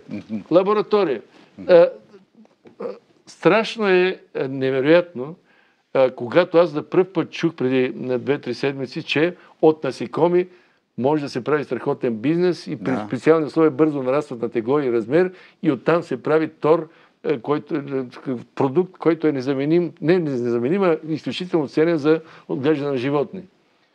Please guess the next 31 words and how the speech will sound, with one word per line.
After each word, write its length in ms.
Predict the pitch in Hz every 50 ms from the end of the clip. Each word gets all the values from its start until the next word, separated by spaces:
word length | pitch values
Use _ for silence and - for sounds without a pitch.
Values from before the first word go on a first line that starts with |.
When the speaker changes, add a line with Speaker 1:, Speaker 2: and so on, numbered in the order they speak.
| _ _ _ _ -
Speaker 2:
И 20 | -
Speaker 1:
Да, 100 | - 156
Speaker 2:
всичко 280 | - - 185 - 190
Speaker 1:
то 40 | 165
Speaker 2:
това 120 | - 170 185
е 40 |
на 60 | 185 180
Speaker 1:
от, 60 | 143
Speaker 2:
около 180 | 131 160 151 123
Speaker 1:
по 100 | - 135
света 180 | 151 165 147
има 80 | 139 131
Speaker 2:
километър 300 | 143 147 147 151 170 175
Speaker 1:
много 260 | 151 - 170 170 147
Speaker 2:
от, 60 | 151
Speaker 1:
такива, 480 | - 160 - - 147 120 110 107 101 98 190
Speaker 2:
от 200 | 190 185 190 190
Лозен. 240 | 202 202 190 160 156
Speaker 1:
да. 60 | 135
Speaker 2:
Значи, 260 | 156 165 - - 139
до 180 | 120 139 156 175
вечера 500 | 220 262 214 - 190 160 151 170 196 208 -
ще 280 | - - - - 147 -
покажем 480 | 147 131 - 175 196 196 190 185 170
на 100 | 151 147
карти 520 | 123 - 147 156 165 160 - - 190 202 190 - - - _ _ _
такива 340 | - 156 156 - 226 254 254
лаборатории, 840 | 226 196 185 160 143 151 156 147 151 - 160 160 160 151 135 135 156 175 _ _ _
като 240 | - 135 - - 127
Speaker 1:
Да. 120 | 110 95
Speaker 2:
тая, 280 | 113 135 147 175 185